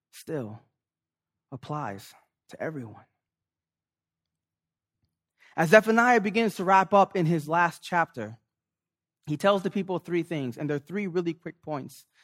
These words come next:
that I'm just gonna mention right now, because chapter three is the very last chapter in Zephaniah. One of the things that Zephaniah reveals to the people is that he reveals to them where they really are with God.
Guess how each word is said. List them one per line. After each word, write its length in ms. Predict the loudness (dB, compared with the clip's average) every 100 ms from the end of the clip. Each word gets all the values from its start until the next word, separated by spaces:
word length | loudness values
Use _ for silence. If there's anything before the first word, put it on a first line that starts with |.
| -20 _
that 80 | -2
I'm 120 | 0
just 160 | -2 -4
gonna 180 | -6 -4
mention 320 | -6 -8 -8
right 140 | -8
now, 160 | -8 -8
because 280 | -10 -12 -8
chapter 320 | -4 -4 -6
three 400 | -8 -4 -4 -4 _ _ _ -10
is 100 | -6
the 80 | -4
very 220 | -4 -2
last 280 | -4 -8 -8
chapter 480 | -8 -8 -12 -16 -16
in 120 | -14 -12
Zephaniah. 540 | -12 -10 -10 -10 -12 -18 _ _ _ _ _ _ _ _ _ _ _ _
One 280 | -4 2 4
of 60 | 4
the 80 |
things 520 | 0 0 -2 -2 -4 -8 -4
that 200 | -2 -2
Zephaniah 460 | -4 -2 -2 0
reveals 360 | -2 -4 -4 -6
to 100 | -10
the 80 | -14
people 440 | -10 -6 -4 -6 -8 _ _ _
is 120 | 0
that 120 | 0
he 160 | 2 0
reveals 600 | 0 0 0 2 2 0
to 100 | -6
them 440 | -6 -4 -6 -8 -10 _ _ _ _ _ _ _ _ _
where 580 | -4 4 6 6 4 0
they 300 | -2 2 2
really 360 | 2 2 2 0
are 260 | -2 -2
with 200 | -2 -6
God. 320 | -2 -2 -2